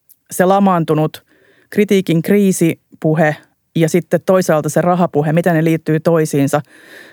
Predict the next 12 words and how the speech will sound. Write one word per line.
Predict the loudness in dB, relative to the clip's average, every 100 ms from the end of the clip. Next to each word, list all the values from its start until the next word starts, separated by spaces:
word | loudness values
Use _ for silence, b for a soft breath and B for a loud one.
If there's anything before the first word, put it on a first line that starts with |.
| B
ja | 0
mitä | 2 2
syy- | 2 2
ja | 2
seurausyhteyksiä | 2 0 0 -2 -2 -6 -2 -4 -2 -4 -2 -4 -2 -4 -2
niin | -2
kuin | -2 0
niiden | -2 -2 -2 0
välillä, | -2 -2 -2 -4 B B B
välillä | -2 0 0 -2
on | -2 -2
ja, | -4